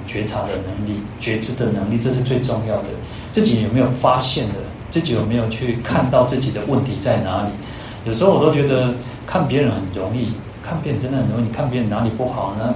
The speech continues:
都很简单，看自己最难。但是就是要回过来去看自己，因为有时候就回到一个个人行事、个人料，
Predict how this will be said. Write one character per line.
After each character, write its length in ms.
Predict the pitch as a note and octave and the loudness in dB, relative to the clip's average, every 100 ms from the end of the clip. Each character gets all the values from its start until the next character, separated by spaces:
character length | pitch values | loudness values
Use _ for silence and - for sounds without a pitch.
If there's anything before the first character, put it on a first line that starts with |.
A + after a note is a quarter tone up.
| - | -2
都 140 | A#2+ | -2
很 120 | G#2+ G#2 | -2 0
简 180 | G2+ F#2+ | -2 -2
单， 140 | - G#2 F#2+ - - | -4 -4 -6 -12 -6
看 160 | C#3+ | -4
自 100 | C3 | -2
己 120 | G#2+ G#2 | -2 -4
最 140 | - | -2
难。 180 | A2 F#2+ - - - - - - - | -2 -2 -8 -10 -10 -12 -14 -14 -6
但 100 | C#3 | -2
是 120 | D3+ | 0
就 120 | D#3 C#3+ | 0 2
是 100 | D3 | 4
要 100 | C3+ | 2
回 240 | - G#2 | 2 -2
过 260 | G2+ C#3 C3+ | 0 0 0
来 80 | |
去 140 | - A#2 | -2 -4
看 200 | - A2+ | -2 -2
自 140 | G#2+ A2+ | 0 -2
己， 140 | - - - - - - - - | -4 -8 -10 -12 -12 -12 -10 0
因 120 | G3 | 2
为 100 | G3+ G3+ - - - - - - | 2 -2 -10 -12 -14 -12 -10 -2
有 80 | |
时 80 | A2+ | 2
候 80 | F3+ | 4
就 140 | F#3+ | 4
回 120 | - B2 | 2 6
到 140 | D3 | 6
一 100 | C3 | 6
个 160 | A2+ G#2 - - - - - - | 2 -2 -6 -12 -14 -16 -16 -2
个 120 | - | 6
人 160 | A2 G#2+ | 6 6
行 220 | G#2 G#2 | 2 0
事、 140 | A2+ B2+ | 0 0
个 120 | C3+ | 4
人 120 | B2+ A2+ G2+ | 4 4 0
料， 200 | A2 | 0